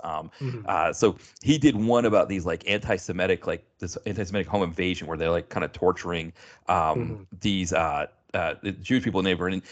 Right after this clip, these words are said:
Speaker 1: he, he did it, you know, he's, he's of Jewish descent, so that's why he, he kinda didn't think it was so bad that he was doing it. But I was like, "I'm not touching that movie. That's just too
Speaker 2: Right,
Speaker 1: much for
Speaker 2: I, he'll
Speaker 1: me."
Speaker 2: get in trouble. <laughs>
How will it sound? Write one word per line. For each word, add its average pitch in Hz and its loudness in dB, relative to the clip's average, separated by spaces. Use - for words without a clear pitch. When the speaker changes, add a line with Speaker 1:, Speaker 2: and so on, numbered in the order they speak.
Speaker 1:
he, 190 2
he 147 0
did 135 6
it, 117 6
you 123 6
know, 110 6
he's, 123 0
he's 110 -2
of 95 2
Jewish 107 4
descent, 95 0
so 98 2
that's 85 0
why 82 4
he, 87 -4
he - -10
kinda 95 2
didn't 87 -6
think 92 -6
it - -8
was - -6
so 87 -4
bad 82 0
that 131 -2
he 147 2
was 156 0
doing 165 0
it. 170 0
But 101 6
I 131 6
was 113 4
like, 95 2
"I'm 98 2
not 104 -2
touching 87 -4
that 78 -8
movie. 76 -8
That's 85 -4
just 90 -8
too 98 -4
Speaker 2:
Right, 127 4
Speaker 1:
much 117 4
for - -4
Speaker 2:
I, 131 0
he'll 127 6
Speaker 1:
me." 117 2
Speaker 2:
get 123 0
in 107 -8
trouble. 120 -2
<laughs> - 2